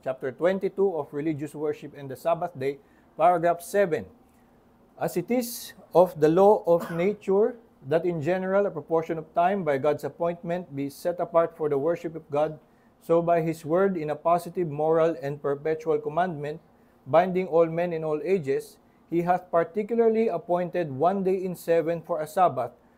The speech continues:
to be kept holy unto Him." So, ah, may paninindigan within the Reformed tradition na meron nga talagang,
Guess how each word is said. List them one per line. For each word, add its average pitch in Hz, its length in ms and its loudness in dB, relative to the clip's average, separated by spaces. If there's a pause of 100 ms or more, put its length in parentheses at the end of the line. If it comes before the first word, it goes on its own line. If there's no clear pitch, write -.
(160)
to 160 120 -4
be 160 160 -2
kept 165 360 -2 (240)
holy 165 320 0
unto 143 400 -6
Him." 139 240 -2 (400)
So, 143 320 2 (1040)
ah, 131 320 2
may 135 240 -2
paninindigan 151 880 2
within 147 320 0
the 151 100 2
Reformed 147 400 0
tradition 160 540 -2 (320)
na 156 320 0
meron 180 500 0
nga 175 160 4
talagang, 165 640 4